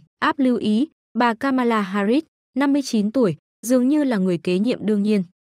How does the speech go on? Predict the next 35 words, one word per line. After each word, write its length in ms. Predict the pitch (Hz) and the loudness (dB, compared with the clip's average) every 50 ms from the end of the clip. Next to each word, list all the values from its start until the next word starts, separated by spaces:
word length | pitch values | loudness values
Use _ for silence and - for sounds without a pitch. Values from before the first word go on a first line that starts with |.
| _ _ | _ _
Chủ 140 | - - 247 | -2 0 2
yếu 220 | 202 226 226 226 | 2 4 2 2
bởi 180 | 247 285 254 190 | 4 2 2 2
bà 200 | 175 190 190 185 | 0 0 -2 0
là 120 | 180 180 | 0 -2
ứng 200 | 175 - 196 202 | -2 0 -2 -2
cử 160 | 214 - 262 202 | 0 0 0 0
viên 240 | 165 220 240 233 | 2 0 0 0
duy 180 | 226 - 240 233 | 0 -2 0 0
nhất 180 | 233 294 349 - | 0 0 -2 -4
có 140 | _ - 208 | _ -4 -4
thể 180 | 208 277 240 180 | 0 0 0 -2
trực 240 | - - 196 - _ | 0 -4 -6 -4 _
tiếp 180 | 294 339 339 | -2 -2 -2
sử 180 | - - 247 190 | -2 -2 -2 0
dụng 240 | 170 208 - 185 202 | 0 -2 -2 0 0
nguồn 180 | 202 196 196 | 0 0 0
lực 180 | 196 185 - _ | -2 -2 -4 _
từ 140 | 208 196 185 | -4 -2 -2
chiến 200 | - 202 190 196 | -2 -2 -4 -2
dịch 200 | 196 233 214 - | -2 -4 -4 -4
của 140 | - 196 | -4 -4
ông 240 | 180 - 214 214 208 | -2 -2 -2 -2 0
Biden, 300 | 202 214 208 208 190 170 147 - _ _ _ _ - | 0 0 0 0 0 0 -2 -6 _ _ _ _ -4
theo 120 | 294 285 | -4 -2
các 140 | - 330 330 | -2 -4 -2
quy 120 | - 262 226 | -2 -2 0
định 200 | 208 214 - 185 | 0 -2 -4 -4
tài 160 | - 190 175 | -4 -4 -4
chính 240 | - - 185 185 202 | -4 -2 -2 -2 -2
tranh 180 | - 233 220 | -2 -4 -2
cử 160 | - 226 185 147 | 0 -2 -2 -2
của 120 | - 165 151 | -2 -2 -2
liên 200 | 160 180 185 185 | 0 0 -2 0
bang. 200 | 196 196 185 | 0 -2 -2